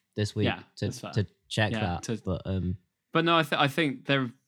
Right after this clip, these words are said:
Speaker 2: like, this, this is a lot more raw, a lot more, um, like, a lot less polished than Wildlife, but then, like, the rawness is, like, fun to me and, like, keeps me coming back to this, this album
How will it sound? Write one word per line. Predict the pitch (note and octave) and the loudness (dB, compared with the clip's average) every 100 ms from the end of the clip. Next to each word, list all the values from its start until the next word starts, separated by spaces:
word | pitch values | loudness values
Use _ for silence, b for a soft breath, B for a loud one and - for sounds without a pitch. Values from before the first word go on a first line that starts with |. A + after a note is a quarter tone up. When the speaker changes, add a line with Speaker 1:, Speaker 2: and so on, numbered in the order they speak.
| - | -2
Speaker 2:
like, | C3 - - | -2 -2 0
this, | C#3 C3 - - | 2 2 -2 -4
this | C3+ B2+ - | 0 0 0
is | B2+ A2 | -2 0
a | A#2 | 0
lot | A2+ A#2 | 0 0
more | A#2+ A2+ G#2+ | 0 -2 -2
raw, | G#2 A2+ G#2+ G#2+ G#2 - | -2 -2 -2 -4 -6 -8
a | A2+ | -6
lot | A2 A#2+ | -6 -4
more, | A2+ G#2 G2+ G2+ - _ _ _ _ _ _ | -6 -4 -6 -10 -14 _ _ _ _ _ _
um, | B2 A2 G#2 G2 G2+ - _ _ _ _ _ _ _ _ | 0 2 0 -4 -8 -10 _ _ _ _ _ _ _ _
like, | D3 C3 | 2 4
a | D#3+ | 6
lot | D#3+ D#3+ | 6 6
less | C#3+ C3+ - | 6 4 2
polished | - B2+ B2+ A2+ - | -2 0 0 -2 -6
than | A2+ | -6
Wildlife, | G#2+ G2+ F#2+ F2 E2 A2+ - _ | -6 -8 -12 -16 -16 -18 -20 _
but | A#2 G#2 | -6 -4
then, | A#2+ A2 G2+ G2+ G#2+ | -4 -4 -4 -8 -8
like, | G#2+ - - | -8 -8 -12
the | A#2 | -8
rawness | A2 A2+ A2 G2+ G2 - - - | -4 -2 -2 -4 -8 -8 -10 -6
is, | A2 F#2+ - - - _ _ _ _ | -6 -4 -6 -8 -14 _ _ _ _
like, | A2 - _ _ _ _ _ _ _ | -10 -10 _ _ _ _ _ _ _
fun | D3 - G#2+ G#2 | -6 -2 -2 -4
to | - | -8
me | G#2 G2 G2 A#2+ - | -8 -8 -10 -14 -10
and, | B2 A2 | -4 -4
like, | F#2+ | -4
keeps | - A2 - | -10 -12 -12
me | |
coming | F#2+ G2+ G2 | -12 -10 -8
back | G2+ - | -10 -12
to | - | -16
this, | G2+ G2+ - - _ _ _ _ - | -14 -14 -16 -20 _ _ _ _ -12
this | A2 | -6
album | A2 G2+ - F2+ G#2+ | -4 -6 -10 -12 -14